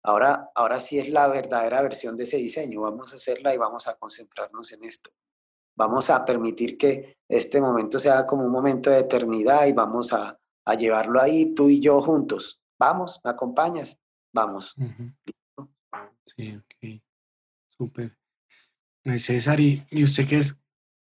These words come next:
Speaker 2: has estado ahí en ese, como, como en ese proceso, digamos, como también muy artesanal, pero también como desde pequeño, como con el tema de que tiene que ser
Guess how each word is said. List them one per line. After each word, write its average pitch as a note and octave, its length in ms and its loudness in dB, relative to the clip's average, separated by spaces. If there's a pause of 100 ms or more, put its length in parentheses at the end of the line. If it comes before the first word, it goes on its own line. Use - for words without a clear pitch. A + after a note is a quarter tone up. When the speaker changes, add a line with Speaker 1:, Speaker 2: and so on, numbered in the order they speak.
(260)
Speaker 2:
has C#3+ 220 4
estado D#3 360 6
ahí D#3 160 6
en D3+ 100 4
ese, D#3 540 2 (1160)
como, C3 800 4
como B2+ 240 -4
en B2 80 -2
ese B2+ 180 -2
proceso, C3+ 540 -2
digamos, B2 920 -2 (300)
como C3+ 300 2
también A#2 360 0
muy A#2+ 180 2
artesanal, A#2 1000 0 (520)
pero C3 160 2
también A2+ 320 0
como C3 320 2
desde B2 320 2
pequeño, A2+ 520 -4
como C3 280 2
con B2 160 0
el A2 100 -2
tema A2 280 -2
de A2+ 80 -6
que - 140 -8
tiene A2 280 -2
que - 100 -14
ser A2 420 -2